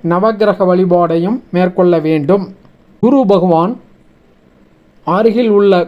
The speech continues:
கோயில்களில் இல்லாவிடில், குரு தட்சிணாமூர்த்தி பகவானையும் நவக்கிரக வழிபாடையும் தொடர்ந்து வியாழக்கிழமை தோறும் செய்து வருதல்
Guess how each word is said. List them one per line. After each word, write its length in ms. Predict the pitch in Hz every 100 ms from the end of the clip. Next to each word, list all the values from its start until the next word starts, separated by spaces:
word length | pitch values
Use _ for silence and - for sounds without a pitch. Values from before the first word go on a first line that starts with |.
| -
கோயில்களில் 720 | 208 208 185 180 175 175 -
இல்லாவிடில், 640 | 202 185 180 165 160 165 254 - _ _ - 170
குரு 220 | 214 240 170
தட்சிணாமூர்த்தி 760 | 190 185 269 247 214 196 190 180
பகவானையும் 640 | 165 170 170 165 151 156 220 - _ _ _ 147
நவக்கிரக 480 | 180 233 220 233 202
வழிபாடையும் 760 | 190 180 175 165 156 156 143 214 233 _ _ _ _
தொடர்ந்து 500 | 185 202 226 220 220
வியாழக்கிழமை 680 | 190 196 202 185 190 180 180
தோறும் 480 | 170 165 170 214 - _ _ _ _
செய்து 420 | - - 220 208
வருதல் 440 | 196 170 170 160